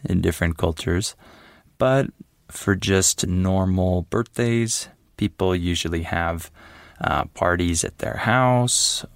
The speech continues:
or they might just have a small family gathering. The word gathering is used to describe, uh, usually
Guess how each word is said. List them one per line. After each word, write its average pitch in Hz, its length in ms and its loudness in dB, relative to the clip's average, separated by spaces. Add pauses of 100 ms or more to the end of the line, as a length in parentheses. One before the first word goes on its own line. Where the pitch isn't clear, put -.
or 87 260 0
they 87 160 0
might 92 300 0
just - 320 -2
have 87 400 -2
a - 100 -4
small 85 720 0 (380)
family 87 460 0
gathering. 95 920 0 (800)
The 107 100 2
word 104 380 0 (160)
gathering 92 1040 0
is 92 240 -2
used 90 480 0
to - 80 -4
describe, 85 960 0 (260)
uh, 85 460 0 (360)
usually 143 720 0